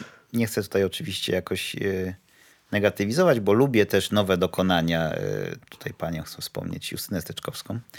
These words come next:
Lubię też niektóre nowe piosenki, aczkolwiek uważam, że apogeum jej twórczości to był okres, kiedy współpracowała z Grzegorzem Ciechowskim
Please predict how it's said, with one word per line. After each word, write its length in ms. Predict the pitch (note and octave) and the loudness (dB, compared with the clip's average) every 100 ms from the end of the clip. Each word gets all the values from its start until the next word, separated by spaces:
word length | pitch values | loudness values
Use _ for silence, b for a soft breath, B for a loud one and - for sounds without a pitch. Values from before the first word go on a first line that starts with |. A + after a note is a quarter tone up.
| B B B | B B B
Lubię 240 | - C#3+ A#2 | 0 4 4
też 220 | G#2+ - | 4 0
niektóre 340 | F#2+ - F#2 | -4 2 2
nowe 260 | F2 E2+ D#2 | 4 2 0
piosenki, 560 | D2 - D#2+ D2+ - - | -4 -6 -6 -6 -8 -2
aczkolwiek 840 | - A#2+ - - F2+ E2 D#2 A2+ - | 4 4 4 2 4 4 0 -2 -2
uważam, 480 | F2+ D#2+ D#2+ A2 F#2 | 2 2 2 0 0
że 220 | F#2+ - | 2 2
apogeum 580 | F#2 F2+ E2+ F#2 G2 E2+ | 2 -2 2 2 2 0
jej 100 | F2 | -2
twórczości 580 | - G2 - D#2 - | -6 -6 -4 -4 -6
to 120 | - D2 | -8 -6
był 180 | - - | -2 -2
okres, 360 | C#2+ - G#2 | -2 -4 -4
kiedy 200 | - D#2 | -4 -6
współpracowała 680 | E2 G2+ F#2+ F#2+ G#2 B2+ G2+ | -4 -4 -2 -2 4 6 6
z 40 | |
Grzegorzem 440 | E2 E2 E2 D2+ D2 | 4 -2 -2 -2 -6
Ciechowskim 600 | - - D2 - - | -8 -8 -8 -8 -8